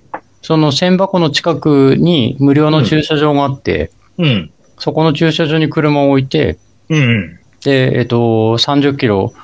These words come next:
Speaker 1: 走って、ちょうどあの、そこスタートでイオンまで行って、
Speaker 2: うん。
Speaker 1: 実際のコース、
Speaker 2: はいはいはいはい。
Speaker 1: イオンまで行って戻ってきますっていうと、ぴったり三十ぐらいなのよ。
Speaker 2: あー、そう、なるほどね。じゃあ、街中以外ってことかな？
Speaker 1: そうそうそうそうそう。
Speaker 2: うんうん。
Speaker 1: <laughs>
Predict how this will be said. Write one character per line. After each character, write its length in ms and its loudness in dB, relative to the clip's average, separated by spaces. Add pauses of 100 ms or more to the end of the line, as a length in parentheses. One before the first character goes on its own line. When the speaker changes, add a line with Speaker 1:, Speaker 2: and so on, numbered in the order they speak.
(160)
Speaker 1:
走 280 -2
っ 80 -8
て、 140 -2
ち 80 -4
ょ 100 2
う 40 2
ど 160 0
あ 20 0
の、 380 2 (240)
そ 160 -4
こ 160 -2
ス 80 -2
タ 160 0
ー 60 -2
ト 120 0
で 340 0
イ 120 2
オ 80 2
ン 60 4
ま 100 0
で 100 -2
行 180 -6
っ 60 -20
て、 340 -4 (240)
Speaker 2:
う 40 -6
ん。 40 -2
Speaker 1:
実 80 0
際 140 0
の 100 0
コ 100 -4
ー 60 0
ス、 80 0
Speaker 2:
は 120 0
い 20 2
は 140 -2
い 40 0
は 60 2
い 40 0
は 40 0
い。 80 2
Speaker 1:
イ 80 4
オ 60 4
ン 80 4
ま 80 0
で 80 0
行 100 2
っ 20 -8
て 60 -2
戻 240 0
っ 60 -8
て 100 -4
き 100 -2
ま 120 0
す 160 -4
っ 20 -20
て 80 -2
い 40 2
う 40 0
と、 140 -2
ぴ 80 -4
っ 80 -8
た 80 0
り 80 -2
三 220 0
十 140 2
ぐ 80 2
ら 100 2
い 20 0
な 100 -2
の 80 -2
よ。 160 -4 (320)
Speaker 2:
あ 760 2
ー、 40 -2
そ 200 0
う、 40 -4
な 120 0
る 60 0
ほ 100 0
ど 100 0
ね。 180 -4
じ 140 -4
ゃ 80 0
あ、 20 0
街 320 -2
中 720 0
以 120 -2
外 160 -2
っ 40 -20
て 140 -10
こ 80 0
と 60 -8
か 80 -8
な？ 100 -6
Speaker 1:
そ 140 0
う 20 -2
そ 140 0
う 20 -2
そ 120 0
う 40 -2
そ 140 -2
う 20 -4
そ 160 -10
う。 40 -16 (180)
Speaker 2:
う 60 -2
ん 40 0
う 20 2
ん。 40 0 (360)
Speaker 1:
<laughs> 0 -